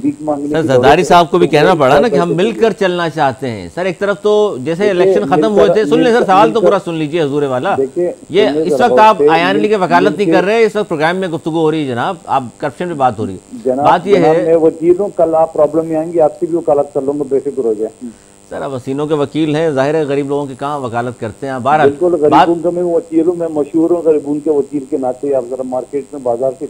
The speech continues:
Speaker 1: پوچھ تو لیے۔
Speaker 2: اب سر، یہ اس طرح کی گفتگو آپ کر رہے ہیں، جو دیکھیں نا، یہ اچھا نہیں لگتا کہ نیشنل ٹی وی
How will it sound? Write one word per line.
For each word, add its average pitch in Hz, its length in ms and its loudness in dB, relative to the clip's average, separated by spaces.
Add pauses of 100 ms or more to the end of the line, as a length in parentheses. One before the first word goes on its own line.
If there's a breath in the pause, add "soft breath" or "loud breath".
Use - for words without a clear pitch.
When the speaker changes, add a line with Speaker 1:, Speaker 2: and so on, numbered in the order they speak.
Speaker 1:
پوچھ 135 200 -16
تو 139 60 -8
لیے۔ 135 260 -8 (720)
Speaker 2:
اب - 80 -16
سر، 208 120 -8
یہ 190 200 -6
اس 160 80 -10
طرح 185 180 -6
کی 151 60 -10
گفتگو 147 300 -8
آپ 147 180 -6
کر 135 100 -8
رہے 135 100 -6
ہیں، 131 60 -8
جو 135 60 -8
دیکھیں 127 220 -10
نا، 151 60 -10
یہ 131 200 -8 (340)
اچھا 131 200 -10
نہیں 151 100 -8
لگتا 110 300 -10
کہ 151 320 -8
نیشنل 113 260 -10
ٹی 123 100 -10
وی 117 120 -6